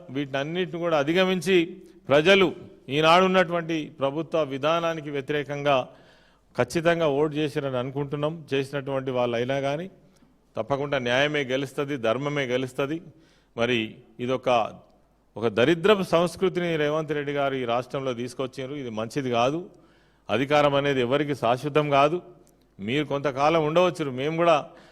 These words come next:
కేసీఆర్ గారి నాయకత్వంలో పది సంవత్సరాలు అధికారంలో ఉన్నాం.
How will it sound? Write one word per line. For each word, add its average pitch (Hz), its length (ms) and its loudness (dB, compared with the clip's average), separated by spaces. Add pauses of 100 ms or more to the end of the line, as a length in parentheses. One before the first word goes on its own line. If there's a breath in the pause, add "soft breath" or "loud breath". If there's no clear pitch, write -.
(120 loud breath)
కేసీఆర్ 160 420 4
గారి 151 200 2
నాయకత్వంలో 156 640 0
పది 147 300 0
సంవత్సరాలు 160 480 -2
అధికారంలో 147 560 6
ఉన్నాం. 143 260 -2